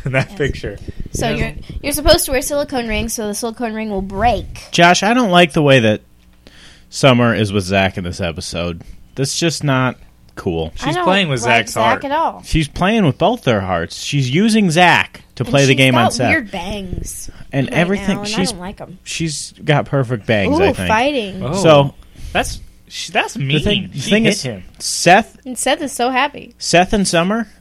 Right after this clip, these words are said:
Speaker 3: they're just players. They just wanna play the game.
Speaker 1: They, they play the game. Don't complain.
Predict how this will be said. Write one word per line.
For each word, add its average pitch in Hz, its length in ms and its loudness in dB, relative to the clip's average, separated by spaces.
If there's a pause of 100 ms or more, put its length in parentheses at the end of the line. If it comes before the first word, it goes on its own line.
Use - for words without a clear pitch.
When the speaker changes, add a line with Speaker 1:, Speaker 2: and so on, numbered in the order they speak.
Speaker 3:
they're 156 340 -6
just 160 240 -6
players. 170 600 -4 (760)
They 113 160 2
just 156 160 0
wanna 196 140 0
play 175 200 0
the 170 100 2
game. 143 380 2 (1300)
Speaker 1:
They, 120 180 -4
they 120 260 -8
play 127 240 -2
the 127 80 -4
game. 123 380 -4 (440)
Don't 113 200 -6
complain. 107 420 -8